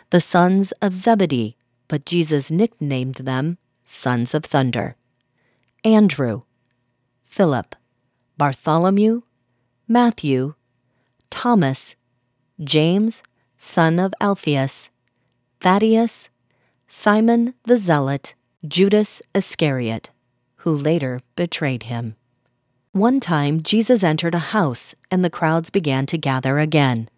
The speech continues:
Soon he and his disciples couldn't even find time to eat. When his family heard what was happening, they tried to take him away.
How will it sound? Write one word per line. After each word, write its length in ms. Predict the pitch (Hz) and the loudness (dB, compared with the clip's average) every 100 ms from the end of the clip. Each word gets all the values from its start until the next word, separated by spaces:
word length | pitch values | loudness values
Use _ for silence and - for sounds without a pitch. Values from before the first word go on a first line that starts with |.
| _ _ | _ _
Soon 440 | - - 240 240 | -4 2 4 4
he 420 | 240 - 247 254 - | 2 2 2 2 0
and 220 | 196 214 | 2 2
his 220 | 185 202 | 2 0
disciples 720 | 180 165 - 170 - 139 135 - | 0 -2 2 2 2 -4 -4 -8
couldn't 360 | - 254 240 240 | -4 2 2 2
even 300 | 185 170 165 | 2 2 0
find 340 | - 151 156 | 0 0 2
time 320 | 170 139 139 139 | 0 -2 -2 -2
to 140 | - - | -4 -2
eat. 380 | 247 190 - - _ _ _ _ _ _ | 0 0 -2 -14 _ _ _ _ _ _
When 140 | 156 147 | 0 0
his 160 | 127 | 0
family 400 | - 147 156 135 | 0 0 2 0
heard 400 | 123 - 190 151 | -4 -2 0 0
what 200 | 139 139 | 0 -2
was 180 | 131 127 | -2 -8
happening, 640 | - 214 226 147 123 131 147 _ | -4 -2 0 0 0 -2 -6 _
they 120 | 160 | -4
tried 400 | 151 - 131 131 | -4 -4 -4 -4
to 100 | - | -6
take 320 | 180 - 123 - | -8 -6 -6 -4
him 100 | 156 | -2
away. 440 | 156 147 131 117 | 0 0 0 -4